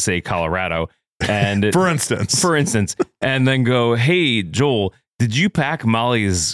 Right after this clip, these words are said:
Speaker 2: Yeah,
Speaker 1: whatever?"
Speaker 2: whatever.
Speaker 1: And you're like, "No, I thought you did." So
Speaker 2: No, it's two thousand
Speaker 1: um,
Speaker 2: miles away now.
Speaker 1: Yeah, so then you gotta go buy it.
Speaker 2: Do you guys have a,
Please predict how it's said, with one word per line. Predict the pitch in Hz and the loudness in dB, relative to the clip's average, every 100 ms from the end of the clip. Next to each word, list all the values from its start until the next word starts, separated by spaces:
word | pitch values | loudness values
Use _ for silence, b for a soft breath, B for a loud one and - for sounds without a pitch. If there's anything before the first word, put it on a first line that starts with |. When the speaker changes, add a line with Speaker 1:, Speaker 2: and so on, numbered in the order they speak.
| - | -2
Speaker 2:
Yeah, | 123 120 | 0 2
Speaker 1:
whatever?" | 110 143 | 2 0
Speaker 2:
whatever. | 143 104 | 0 0
Speaker 1:
And | 107 | 0
you're | 117 | 2
like, | 123 117 | 0 0
"No, | 147 175 | 0 2
I | 104 | 0
thought | 123 117 | 0 0
you | 110 131 | 0 0
did." | 95 80 78 | 0 0 -4
So | - 101 85 82 80 | -4 -2 0 0 2
Speaker 2:
No, | 175 131 | 2 2
it's | 95 - | 0 0
two | 110 | 0
thousand | 98 - 82 82 | 0 0 0 0
Speaker 1:
um, | |
Speaker 2:
miles | 98 92 | 0 0
away | 92 | 0
now. | 90 90 - _ | 0 -2 -6 _
Speaker 1:
Yeah, | 107 87 | -4 -2
so | 87 - 120 | -2 0 0
then | 117 123 | 0 0
you | 127 | 0
gotta | 123 | 0
go | 104 | -2
buy | 85 95 78 | -2 -2 -2
it. | 73 - _ _ - | -4 -10 _ _ 0
Speaker 2:
Do | 220 | 2
you | |
guys | 349 359 208 | 4 2 2
have | 175 | 2
a, | 131 | 2